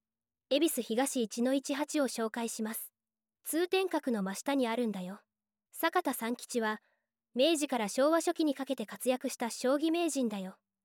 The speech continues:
その偉業を称えて、昭和四十四、千九百六十九年十月に石碑が建てられたんだって。新世界にはかつて、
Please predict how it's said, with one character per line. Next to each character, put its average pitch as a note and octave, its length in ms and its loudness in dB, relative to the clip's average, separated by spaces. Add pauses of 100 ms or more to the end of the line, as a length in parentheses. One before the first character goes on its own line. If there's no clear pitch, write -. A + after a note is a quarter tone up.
(260)
そ A3+ 180 -4
の C4+ 160 2
偉 C#4 100 0
業 D4+ 220 2
を D4+ 80 0
称 C#4+ 140 -4 (100)
え C#4 100 0
て、 A#3 240 -4 (480)
昭 D4+ 300 4
和 D#4+ 100 6
四 E4 220 2
十 B3+ 200 0
四、 G3 260 -6 (460)
千 D#4+ 280 2
九 E4 200 2
百 C4+ 260 -2
六 G#3+ 200 0
十 B3+ 220 2
九 C#4+ 220 2
年 G#3+ 180 2
十 A#3 220 2
月 C#4 220 -2
に C4 80 2
石 A#3 160 -6
碑 - 220 -6
が D4+ 120 0
建 C#4+ 100 -2
て D#4 100 4
ら D#4+ 100 2
れ D#4+ 100 0
た B3 120 -4
ん G3+ 60 -4
だ F3+ 80 -8
っ - 120 -10
て。 - 200 -16 (500)
新 D4 280 -2
世 E4+ 120 0
界 D#4+ 220 2
に B3+ 120 2
は F#3+ 100 -4
か - 160 -10
つ - 100 -8
て、 G#3+ 200 -8